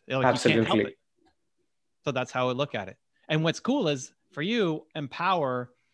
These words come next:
Speaker 1: the inspiring part is super easy to say, "Yeah, of course, if you're inspired, you're gonna empower somebody." The optimism
Speaker 2: Definitely.
Speaker 1: is close too. It's
Speaker 2: Yes.
Speaker 1: like, okay, yeah,
Speaker 2: Yeah.
Speaker 1: if you're optimistic, you empower somebody, but the empathy is weird.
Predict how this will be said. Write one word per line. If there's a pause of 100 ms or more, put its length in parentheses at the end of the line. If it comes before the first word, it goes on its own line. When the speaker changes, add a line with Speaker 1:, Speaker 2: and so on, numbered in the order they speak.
(540)
Speaker 1:
the
inspiring
part
is
super
easy
to
say,
"Yeah,
of
course,
if
you're
inspired,
you're
gonna
empower
somebody."
The
optimism
Speaker 2:
Definitely.
Speaker 1:
is (920)
close
too.
It's
Speaker 2:
Yes.
Speaker 1:
like,
okay,
yeah,
Speaker 2:
Yeah.
Speaker 1:
if
you're
optimistic,
you
empower
somebody,
but
the
empathy
is
weird.